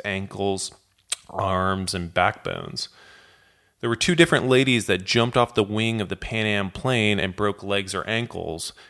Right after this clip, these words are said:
couldn't move, and had other fleeing passengers jump on top of them because no one could see below the wing. When these passengers were escaping the plane, they ran onto the wing and jumped from the wing without knowing anything.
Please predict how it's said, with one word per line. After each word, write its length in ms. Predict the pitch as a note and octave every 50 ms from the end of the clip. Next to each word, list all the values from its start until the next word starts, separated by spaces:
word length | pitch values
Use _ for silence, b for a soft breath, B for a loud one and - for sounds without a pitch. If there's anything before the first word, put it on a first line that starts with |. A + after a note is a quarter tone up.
| B B
couldn't 260 | - - F3 G#3 G3 -
move, 540 | D#3 D3 D3 C#3 B2+ A#2+ A#2 A#2 A#2+ B2
and 140 | G#2+ A2 G#2
had 200 | A2 A2+ A2 G#2+ -
other 240 | B2 B2 A#2 C3+ B2+
fleeing 460 | - - - - C3 C3 B2 A#2 A2
passengers 840 | - - - D3 C#3+ D#3 D3+ - B2+ A2+ G#2 G#2+ G2+ G2 G2+ G2 G2
jump 380 | G2 G#2 G#2+ A2 A2+ A2 G#2
on 120 | G#2+ G2+ G2+
top 360 | - - - A#2+ C3 C3+ -
of 80 | G#2+ -
them 180 | G2+ G2 G2
because 260 | F#2+ F#2+ - G2 F#2
no 140 | G2+ G#2 G#2+
one 120 | A2+ A2+ G2+
could 120 | - F#2
see 160 | - - B2+
below 300 | A#2 A2+ G#2 F#2 F#2 F#2
the 100 | F2 F#2+
wing. 380 | F#2 G2+ C3+ D#3+ F#2+ - - - _ _ b b b b b b b b b b
When 100 | - G#2+
these 100 | G#2+ G#2
passengers 580 | - - A#2+ C3 C3+ C3 - C3 A#2+ A#2 G#2+ A2
were 100 | A2+ G#2+
escaping 500 | G#2 - - - C3+ B2 - A#2+ A2+ G#2
the 80 | F#2+
plane, 640 | F#2 _ - - D#3+ D#3+ D3+ C#3 B2+ B2 A#2+ A#2 G#2+ B B B B B B B B
they 120 | G#2 G#2
ran 260 | G2 G#2 A2+ B2+ C3
onto 220 | C3 C3 C3 A#2+ -
the 80 | B2+
wing 400 | A#2+ A2 A2+ A2 G#2+ G#2 G#2 G#2
and 300 | - - G2 F#2+ F#2+ F#2+
jumped 280 | F2+ - A2 A2 A2 -
from 160 | - - A2+
the 80 | G#2 G2+
wing 320 | F#2+ G2+ G2 F#2+ F#2+ F#2+
without 300 | F#2 F2+ - A#2 A#2 -
knowing 340 | A#2 B2+ D#3+ F#3+ F3+ C3 G2+
anything. 520 | F2 E2+ F2 - - F2 E2+ E2 D#2+ F2